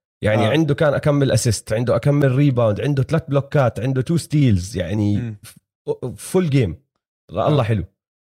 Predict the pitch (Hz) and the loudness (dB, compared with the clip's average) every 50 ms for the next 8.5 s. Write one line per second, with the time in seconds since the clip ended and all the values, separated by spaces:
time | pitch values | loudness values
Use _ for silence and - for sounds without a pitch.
0 | - - 110 104 131 139 131 - 190 - - 170 190 190 120 107 104 104 - - | -20 -10 -4 -2 0 2 2 2 2 0 -2 -4 -2 -2 -2 0 0 -2 -2 0
1 | 107 107 95 - - 90 - 143 147 165 143 110 - 147 143 127 123 120 - 107 | -2 -2 -2 -2 -2 -2 -2 0 0 0 0 0 0 0 2 2 0 0 0 -2
2 | 101 101 - - _ _ _ _ _ _ _ _ _ - 101 123 156 170 156 120 | -2 -2 -4 -6 _ _ _ _ _ _ _ _ _ -2 0 2 2 2 2 0
3 | 120 104 143 139 135 110 - - - 101 95 92 - 110 104 87 85 82 - _ | 0 0 0 0 0 -2 -4 -4 -4 -4 -4 -2 -4 -4 -2 -2 -4 -6 -8 _
4 | _ _ _ _ _ _ _ - 127 127 135 147 214 196 165 185 160 139 143 170 | _ _ _ _ _ _ _ -16 -10 -6 -2 -2 0 0 0 0 -2 -2 -4 -4
5 | 190 175 - - - 95 113 113 101 107 101 95 92 90 85 82 80 - - 87 | -4 -4 -6 -8 -6 -4 -4 -2 -2 -4 -4 -4 -2 -2 -4 -4 -6 -8 -10 -10
6 | 87 87 90 90 - _ _ - 113 131 156 170 101 92 104 123 139 156 - - | -10 -10 -12 -14 -18 _ _ -12 -8 -6 -4 -2 -2 -2 -2 -2 -2 -4 -2 0
7 | 170 139 151 156 147 - - 156 165 131 107 - - 120 - 131 120 110 95 95 | 0 2 2 2 0 0 0 0 0 -2 -2 -2 -4 -4 -4 -4 -2 -2 -2 -2
8 | 113 - 92 - 175 165 131 - _ | -2 -2 -4 -6 -6 -8 -8 -10 _